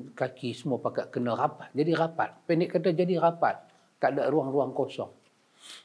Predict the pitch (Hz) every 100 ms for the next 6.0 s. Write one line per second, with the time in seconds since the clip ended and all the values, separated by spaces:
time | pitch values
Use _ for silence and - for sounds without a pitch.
0 | _ _ _ _ _ _ _ _ - -
1 | _ - 160 147 170 160 147 139 151 151
2 | 180 165 151 160 147 151 156 170 160 151
3 | - 147 135 - - 180 143 139 135 139
4 | 151 151 147 - 196 202 156 151 156 147
5 | 143 147 147 147 139 196 147 143 104